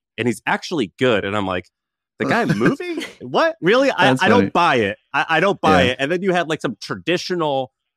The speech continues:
Speaker 1: rap music videos. And I'm like, "Okay, he actually is quite good." Then, uh, Ramon was like, "Hey, uh,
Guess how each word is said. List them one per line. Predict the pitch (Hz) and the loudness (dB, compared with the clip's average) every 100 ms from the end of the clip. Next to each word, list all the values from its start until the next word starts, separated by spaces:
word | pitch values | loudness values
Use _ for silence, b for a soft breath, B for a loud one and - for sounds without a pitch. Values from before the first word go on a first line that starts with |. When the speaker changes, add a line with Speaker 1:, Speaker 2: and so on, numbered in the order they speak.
| _ | _
Speaker 1:
rap | 107 120 120 - - | -2 0 0 -2 -6
music | 127 151 117 90 | 0 0 0 -4
videos. | 98 95 104 | -6 -4 -4
And | 135 | -2
I'm | 120 | -4
like, | 120 196 | -4 -4
"Okay, | 196 131 117 131 | -2 0 -2 -2
he | 170 | 0
actually | 165 - 131 | 0 -2 -2
is | 120 - - | -4 -6 -6
quite | 117 95 | -4 -4
good." | 110 92 92 _ _ _ _ - | -2 -4 -6 _ _ _ _ -14
Then, | 110 131 202 190 131 127 127 _ _ _ _ | -4 0 2 2 2 0 -4 _ _ _ _
uh, | 131 123 117 113 | -2 0 0 -2
Ramon | 135 135 135 | -4 -4 -6
was | 113 | -6
like, | 110 98 _ _ - | -6 -8 _ _ -8
"Hey, | 127 113 101 | -4 -2 -4
uh, | 101 98 | -4 -4